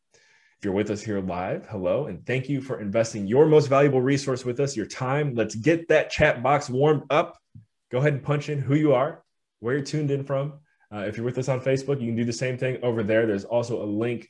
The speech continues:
to join us here in the main Zoom room if you so choose. And if you're joining us on that replay, as we like to say, hit that, smash that <laughs> like button, hit that subscribe button.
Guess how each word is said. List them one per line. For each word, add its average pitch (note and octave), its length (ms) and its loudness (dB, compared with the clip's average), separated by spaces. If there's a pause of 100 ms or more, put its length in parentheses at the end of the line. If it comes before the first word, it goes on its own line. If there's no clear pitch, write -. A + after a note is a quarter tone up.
to G#2 100 -8
join A#2 420 0
us G#2 200 -2
here A2 460 -4
in B2+ 240 -2
the A#2 60 -2
main G#2+ 360 -2
Zoom G#2+ 380 -4
room G#2 340 -6
if G#2+ 200 -8
you G2 80 -6
so F2+ 220 -8
choose. G2 460 -4 (380)
And A#2+ 280 -4 (300)
if B2+ 180 4
you're A#2+ 120 2
joining A2 300 0
us G2+ 100 -6
on G#2 200 -8
that G#2 140 -2
replay, G2 500 -4
as G#2 140 -8
we G#2+ 80 -8
like G2+ 180 -4
to - 60 -16
say, G2 320 -8 (200)
hit C#3+ 160 0
that, C3 260 2 (200)
smash - 360 0
that C#3 160 4
<laughs> - 0 -
like B2+ 260 4
button, A#2+ 280 0
hit C#3 160 -2
that C#3 140 2
subscribe A#2 460 -2
button. G#2 360 -4